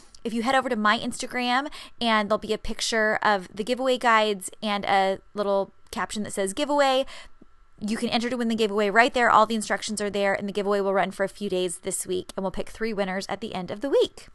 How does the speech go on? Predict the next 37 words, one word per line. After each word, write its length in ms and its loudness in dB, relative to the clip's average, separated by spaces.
Sound 240 0
good? 160 6
Also, 340 4
coming 320 -6
up 160 -2
this 180 -8
Friday, 360 0
we 120 -6
have 140 -4
a 80 -2
fantastic 600 -6
episode 380 -4
for 160 -8
you. 360 0
Jessica 340 -2
Turner 640 0
is 160 -2
coming 340 -4
back. 300 2
She 220 -4
is 80 -6
a 40 -6
previous 360 -4
author 340 0
that 120 -4
was 160 -8
on. 280 0
She 160 -6
wrote 160 -4
The 80 -10
Fringe 380 -8
Hours, 400 -6
and 120 -8
now 140 -4
she 200 -10
is 160 -8
back. 520 2